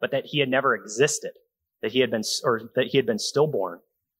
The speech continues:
But what still characterizes Job remarkably is his complete integrity. He continues to fear God and live wisely in God's world, even when God blows up his world.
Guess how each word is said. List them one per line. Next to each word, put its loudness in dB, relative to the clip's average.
But 2
what 2
still 2
characterizes 2
Job 4
remarkably 0
is 2
his 2
complete 0
integrity. -2
He 2
continues 0
to 2
fear 2
God 0
and 0
live 4
wisely 4
in -6
God's 2
world, 2
even 2
when -2
God 2
blows 2
up 2
his -14
world. -12